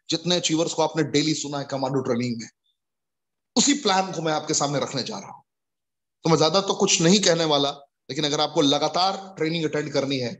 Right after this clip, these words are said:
तो आज मैं, कल की grand workshop के बाद आज मैं नहीं कहने वाला कि इस channel को आप subscribe करें, bell icon click करें, क्योंकि channel subscribe करेंगे तो डेली notification आएगी आपके पास। Daily आपके पास में बगैर,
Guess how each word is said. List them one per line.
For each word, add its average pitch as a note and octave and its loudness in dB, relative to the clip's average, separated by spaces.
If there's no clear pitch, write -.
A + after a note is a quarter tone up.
तो C#3+ 0
आज F#3 0
मैं, G3 -4
कल G3 2
की G#3+ -2
grand E3 4
workshop E3 2
के D#3+ 4
बाद D3+ 4
आज F3 2
मैं F3 -4
नहीं D3+ -2
कहने D#3+ 0
वाला D3 2
कि D3 -2
इस C#3+ -2
channel C#3+ -2
को D3 0
आप C3+ 0
subscribe C#3+ -2
करें, E3 4
bell B2+ 0
icon B2 -2
click A#2 -4
करें, A2+ 0
क्योंकि D3+ 0
channel D#3 0
subscribe D#3+ 0
करेंगे D#3+ 0
तो D#3 -6
डेली C#3 0
notification D#3 -2
आएगी D3+ 0
आपके D3+ -2
पास। C#3+ -2
Daily F#3 2
आपके F3 0
पास E3 2
में D#3 -4
बगैर, E3 0